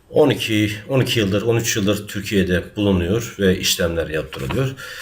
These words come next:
Ben şöyle bir şey yapmayı denedim. Ee,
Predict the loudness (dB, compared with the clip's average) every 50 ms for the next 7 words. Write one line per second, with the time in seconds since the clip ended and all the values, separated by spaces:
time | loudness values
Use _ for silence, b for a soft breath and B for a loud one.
0 | B B B B B B B 2 4 4 4 2 0 2 2 2 2 2 0 0
1 | 2 2 2 0 0 0 0 2 2 2 2 2 2 0 0 -2 -4 -6 -6 -10
2 | -16 -14 _ -2 0